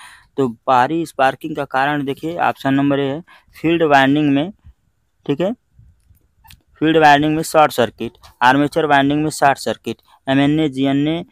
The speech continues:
की स्थिति जो है पोजीशन चेंज हो गई है, ये, ये कह रहा है। ब्रश के रूप में बहुत अधिक इस-, स्प्रिंग तनाव, कहने का मतलब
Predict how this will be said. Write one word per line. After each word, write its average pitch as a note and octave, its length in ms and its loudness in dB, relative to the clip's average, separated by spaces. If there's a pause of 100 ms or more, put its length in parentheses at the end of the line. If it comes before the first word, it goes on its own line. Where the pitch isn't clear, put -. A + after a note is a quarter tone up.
(560)
की D3 280 0
स्थिति D3+ 400 -4
जो D3 140 0
है C3+ 80 0
पोजीशन C3+ 500 -2
चेंज C3+ 340 2
हो A2+ 80 2
गई A#2 220 -2
है, A2 120 -2
ये, A2+ 200 -4
ये A#2+ 160 -4
कह A2+ 180 -6
रहा G#2 140 -6
है। G2+ 120 -12 (500)
ब्रश C#3 360 0
के D3+ 160 -2
रूप D3+ 220 -6
में D3 180 -4
बहुत C3 360 -2
अधिक C3+ 300 -6
इस-, - 160 -10 (380)
स्प्रिंग C#3+ 480 -2
तनाव, A2+ 280 0
कहने C3+ 320 -6
का C#3+ 140 -6
मतलब D3+ 400 -8